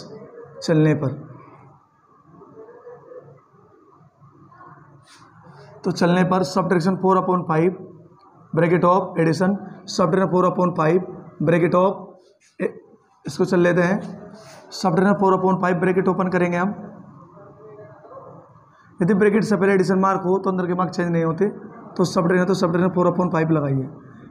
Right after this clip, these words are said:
इनका एलसीएम लेते हैं फ़ाइव। अब फ़ाइव की फ़ाइव में चले वन आया, वन के ऊपर चलाएंगे फ़ोर आया, फ़ाइव की फ़ाइव पे चलाए वन आया,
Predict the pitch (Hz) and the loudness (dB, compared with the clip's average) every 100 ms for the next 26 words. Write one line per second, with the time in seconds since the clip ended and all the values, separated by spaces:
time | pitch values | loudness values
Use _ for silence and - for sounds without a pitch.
0 | - 175 196 185 180 180 175 170 175 170 | -2 0 2 2 2 2 2 2 0 0
1 | 156 175 185 - - - - - - - | 2 0 -2 -12 -16 -20 -20 -20 -20 -20
2 | - - - - _ - 185 180 185 185 | -20 -20 -20 -20 _ -4 -2 2 0 0
3 | - 180 180 180 180 165 151 170 156 175 | -2 0 0 2 2 2 2 2 2 0
4 | - - - - 175 180 185 190 180 165 | -4 -12 -8 0 2 2 0 0 2 2
5 | 165 180 - - 151 143 131 123 - - | 2 0 -2 -4 0 0 0 -4 -12 -18
6 | - - - 170 170 202 190 190 196 185 | -20 -20 -6 -2 0 0 0 0 0 2
7 | 185 170 170 185 190 | 2 2 2 2 2